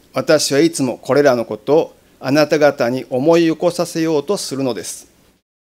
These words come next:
私が地上の幕屋にいる間は、これらのことを思い起こさせることによって、あなた方を奮い立たせることを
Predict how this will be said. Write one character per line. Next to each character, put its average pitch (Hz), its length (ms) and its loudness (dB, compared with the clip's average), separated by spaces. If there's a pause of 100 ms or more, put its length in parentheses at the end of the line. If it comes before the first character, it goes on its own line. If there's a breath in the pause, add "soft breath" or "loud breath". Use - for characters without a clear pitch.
(1120 soft breath)
私 226 400 0
が 214 100 4
地 208 160 -6
上 220 200 4
の 214 100 0
幕 202 260 0
屋 196 120 4
に 175 120 0
い 170 60 2
る 165 120 2
間 147 240 4
は、 127 180 0 (400)
こ 170 140 -2
れ 190 100 4
ら 170 120 4
の 123 120 -4
こ 120 140 -8
と 165 220 -2
を 147 200 -2
思 156 260 2
い 202 40 2
起 202 80 2
こ 208 120 -2
さ 196 140 -8
せ 220 160 0
る 175 80 0
こ 151 100 -4
と 143 140 0
に 123 100 -4
よ 92 80 -6
っ - 20 -12
て、 - 200 -18 (560)
あ 135 80 -2
な 139 140 0
た 147 120 0
方 123 320 0
を 147 140 0
奮 147 260 -2
い 190 40 4
立 190 140 -4
た 190 120 -2
せ 226 120 -4
る 180 100 -4
こ 117 100 -8
と 101 140 -10
を - 100 -16